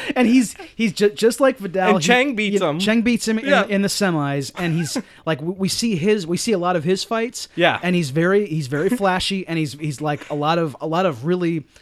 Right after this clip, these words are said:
Speaker 1: uh, you know, kind of athletic moves.
Speaker 2: Right.
Speaker 1: But, but it doesn't amount to much against, you know, a, a serious
Speaker 2: Good old
Speaker 1: guy
Speaker 2: Chang.
Speaker 1: like Chang.
Speaker 2: Oh,
Speaker 1: Right,
Speaker 2: yeah.
Speaker 1: you know, uh, you know who, and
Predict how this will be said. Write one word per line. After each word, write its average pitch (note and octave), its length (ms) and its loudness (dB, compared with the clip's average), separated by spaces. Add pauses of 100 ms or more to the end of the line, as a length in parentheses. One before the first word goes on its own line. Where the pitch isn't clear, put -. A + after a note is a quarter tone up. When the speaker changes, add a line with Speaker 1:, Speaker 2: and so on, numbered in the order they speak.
(240)
Speaker 1:
uh, D3+ 360 -2
you E3+ 80 -4
know, D3 180 -2
kind E3 200 -4
of C3+ 180 -6 (120)
athletic D3+ 520 -6
moves. E3 480 -4 (140)
Speaker 2:
Right. C#3+ 220 4
Speaker 1:
But, - 160 -2
but E3+ 80 2
it D#3+ 80 0
doesn't F#3 260 4
amount E3+ 460 0
to E3+ 80 0
much E3+ 280 2
against, C#3+ 460 -2
you E3 80 -2
know, C3 260 -2
a, D3+ 200 -2
a C#3 40 -2
serious G3+ 380 4
Speaker 2:
Good G3+ 80 6
old G3 240 10
Speaker 1:
guy C#3+ 60 0
Speaker 2:
Chang. F3 600 4
Speaker 1:
like - 100 -16
Chang. F3+ 80 0
Speaker 2:
Oh, E3 180 6
Speaker 1:
Right, E3 80 4
Speaker 2:
yeah. D#3+ 220 4
Speaker 1:
you B2 60 2
know, A2 200 -14 (420)
uh, D3+ 320 0
you D#3+ 140 0
know D3+ 100 2
who, F3+ 200 0 (160)
and E3+ 340 -2